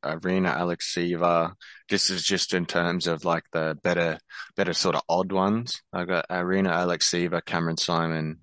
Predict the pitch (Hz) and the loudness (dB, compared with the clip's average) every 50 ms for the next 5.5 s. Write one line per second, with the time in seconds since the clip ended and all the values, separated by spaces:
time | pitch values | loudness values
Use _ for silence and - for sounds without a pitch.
0 | - - 82 80 80 80 - - - 80 78 - - 80 76 78 76 76 - - | -12 -8 -6 -4 -4 -6 -6 -6 -6 -6 -6 -6 -6 -6 -4 -4 -4 -4 -4 -8
1 | 76 - - 82 78 76 78 - - 80 80 80 76 73 73 - - 78 80 82 | -12 -8 -4 -4 -2 -4 -4 -4 -4 -4 -2 -2 -2 -4 -4 -4 -4 -4 -4 -4
2 | 87 90 104 117 120 - - - - 82 - - 80 - - - - 85 82 80 | -4 -4 -6 -6 -8 -12 -10 -8 -8 -8 -8 -8 -12 -10 -8 -4 -2 0 0 0
3 | 80 82 82 82 82 80 - - _ _ - - - - - - - - - - | 0 0 0 0 -2 -4 -8 -20 _ _ -20 -20 -20 -20 -20 -20 -20 -20 -20 -20
4 | - - - 80 80 76 73 - - 90 82 82 85 85 82 85 87 87 85 - | -14 -6 -2 0 0 0 0 0 2 2 4 4 4 4 4 2 2 0 0 -2
5 | - 85 80 - 82 - - 90 85 | -2 -4 -4 -4 -4 -2 -2 -2 -2